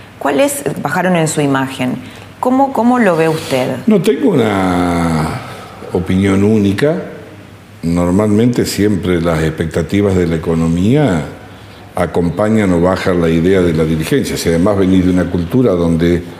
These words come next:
Speaker 2: como me decía el otro día en Córdoba, una señora en un barrio conversando, dice, "Yo antes estaba mejor". No me pregunte, Negri, quién es el que pagaba o no, pero yo estaba mejor.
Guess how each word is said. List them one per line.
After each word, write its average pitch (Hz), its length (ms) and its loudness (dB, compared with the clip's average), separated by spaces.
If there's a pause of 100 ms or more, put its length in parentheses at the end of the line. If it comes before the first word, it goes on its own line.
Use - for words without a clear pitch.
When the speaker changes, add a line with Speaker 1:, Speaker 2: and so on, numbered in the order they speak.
(340)
Speaker 2:
como 92 200 2
me 90 140 2
decía 90 340 2
el 95 80 2
otro 87 220 0
día 92 180 2
en 90 80 2
Córdoba, 92 640 2 (680)
una 90 260 2
señora 92 440 2
en 92 80 2
un 90 140 2
barrio 95 320 2
conversando, 90 720 0 (720)
dice, 95 300 2
"Yo 95 180 2
antes 139 260 2
estaba 98 260 0
mejor". 85 420 0 (420)
No 120 160 2
me 101 140 2
pregunte, 90 520 0
Negri, 82 380 2
quién 87 260 0
es 85 140 2
el 80 60 -4
que 87 120 -2
pagaba 85 440 0
o 82 100 2
no, 82 260 0
pero 76 180 -2
yo 151 360 2
estaba 82 320 0
mejor. 78 380 0